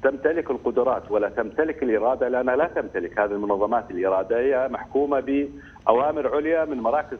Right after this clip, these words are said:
ثقل عالمية أخرى تود أن تبقى المنطقة على صفيح ساخن. نحن نتكيف مع هذه الضغوط، نلين بعض المواقف، ولكن في النهاية نكرر دائمًا أننا قادرون على المواجهة، ولن نسمح باستهداف، آه، آه،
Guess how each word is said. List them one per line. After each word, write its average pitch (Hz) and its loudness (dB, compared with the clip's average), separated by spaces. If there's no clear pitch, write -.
ثقل 139 -2
عالمية 135 2
أخرى 135 0
تود 170 2
أن 160 0
تبقى 151 -2
المنطقة 139 0
على 113 2
صفيح 131 0
ساخن. 87 0
نحن 151 2
نتكيف 151 2
مع 95 2
هذه 101 2
الضغوط، 110 0
نلين 135 2
بعض 113 2
المواقف، 107 0
ولكن 180 0
في 139 0
النهاية 127 2
نكرر 117 2
دائمًا 110 2
أننا 117 2
قادرون 120 0
على 117 2
المواجهة، 113 0
ولن 139 2
نسمح 87 -8
باستهداف، 104 0
آه، 92 2
آه، 92 0